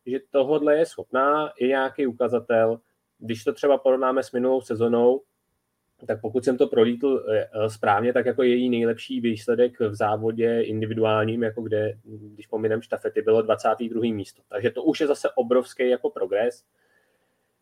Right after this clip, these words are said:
Samozřejmě zatím největší rezerva je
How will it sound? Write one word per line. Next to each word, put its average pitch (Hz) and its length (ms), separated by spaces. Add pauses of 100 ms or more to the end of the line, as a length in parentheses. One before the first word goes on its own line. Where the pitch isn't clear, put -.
(280)
Samozřejmě 160 720
zatím 92 580 (580)
největší 127 460
rezerva 131 600
je 110 600